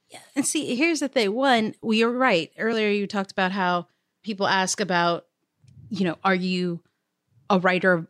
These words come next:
author books?" That's, that's where your head automatically goes. But you're, you're showing that there's another type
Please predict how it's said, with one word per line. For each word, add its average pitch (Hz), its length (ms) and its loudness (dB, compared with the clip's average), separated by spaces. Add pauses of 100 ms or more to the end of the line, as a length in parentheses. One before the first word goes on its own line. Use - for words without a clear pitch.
author 214 320 4
books?" - 720 0 (140)
That's, 202 340 2
that's 208 340 -4
where 202 140 4
your 190 160 2
head 190 280 0
automatically 196 600 2
goes. 220 260 0
But - 180 -4 (440)
you're, 277 320 0
you're 254 160 0
showing 202 320 2
that 202 120 2
there's 196 200 2
another 196 300 2
type 220 280 -4